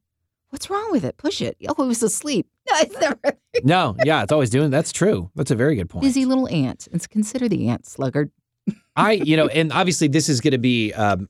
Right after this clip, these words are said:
Speaker 2: I think that the, the hot topic around this nowadays is rest and self-care, because we always wanna make sure that we, I mean, there's two ways of looking at it.
Speaker 1: Mm-hmm.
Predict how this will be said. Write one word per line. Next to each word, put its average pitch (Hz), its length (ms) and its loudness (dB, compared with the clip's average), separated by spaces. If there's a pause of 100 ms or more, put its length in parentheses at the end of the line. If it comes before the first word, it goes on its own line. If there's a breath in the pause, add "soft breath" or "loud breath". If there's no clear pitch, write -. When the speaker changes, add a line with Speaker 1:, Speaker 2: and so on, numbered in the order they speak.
(120)
Speaker 2:
I 117 60 -2
think 175 200 0
that 120 200 -4
the, 104 300 0
the 101 140 -2
hot 143 280 -2
topic 110 380 -2
around 98 300 2
this 113 240 2
nowadays 87 680 0
is 87 440 0 (400)
rest 127 600 0 (240)
and 107 280 2
self-care, 107 880 -2 (800)
because 110 640 0 (400)
we 113 160 4
always 135 420 4
wanna 139 180 2
make 113 260 2
sure 98 500 2
that 101 260 0
we, 104 380 0 (260)
I 185 60 2
mean, 180 40 6
there's 156 160 2
two 208 120 4
ways 131 200 4
of 107 60 2
looking 117 320 2
at 73 140 -10
it. - 80 -14
Speaker 1:
Mm-hmm. 175 300 2